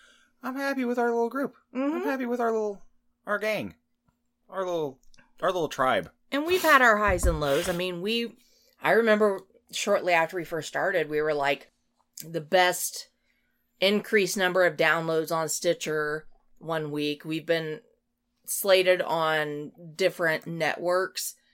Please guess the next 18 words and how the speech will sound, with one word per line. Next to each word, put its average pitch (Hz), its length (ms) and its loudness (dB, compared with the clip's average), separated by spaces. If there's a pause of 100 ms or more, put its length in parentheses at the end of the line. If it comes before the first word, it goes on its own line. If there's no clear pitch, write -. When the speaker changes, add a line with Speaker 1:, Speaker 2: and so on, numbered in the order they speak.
(120)
Speaker 2:
where 165 180 0
they've 151 640 -2 (220)
actually 156 360 0
put 156 220 -4
up 147 260 2
ads 143 400 0
for 156 300 -4
us. 151 340 -4 (560)
And 147 300 -2
so 151 260 -2 (160)
that's 160 300 0
been 175 420 -2
rewarding, 165 720 0
but 156 120 0
it's 156 160 -8
not 220 180 0
as 208 160 -4
rewarding 156 640 -4